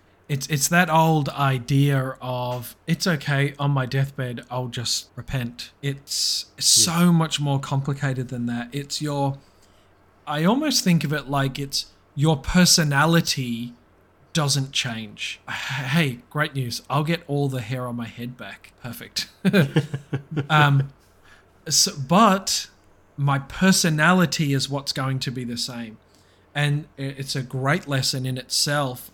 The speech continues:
Speaker 1: of, well, go-, good people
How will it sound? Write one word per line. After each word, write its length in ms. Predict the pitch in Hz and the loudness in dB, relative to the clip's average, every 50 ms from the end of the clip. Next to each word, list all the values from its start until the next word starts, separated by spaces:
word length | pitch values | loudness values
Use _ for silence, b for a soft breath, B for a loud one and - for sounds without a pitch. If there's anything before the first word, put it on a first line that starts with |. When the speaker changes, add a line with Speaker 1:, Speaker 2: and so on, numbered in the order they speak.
| _ | _
Speaker 1:
of, 380 | - 135 131 127 127 127 120 - b b b b b b b b b _ _ _ _ | -8 -6 -6 -6 -8 -10 -12 -14 b b b b b b b b b _ _ _ _
well, 340 | 180 180 180 175 180 185 - _ _ 139 | -2 0 2 2 0 -2 -6 _ _ -4
go-, 180 | 135 185 214 208 - 143 | -2 -2 -2 -2 -4 0
good 280 | 135 214 285 381 - - | 2 4 4 4 2 0
people 560 | - 175 165 165 160 - 226 277 330 349 339 | 0 2 2 2 0 0 -2 -2 -2 -4 -8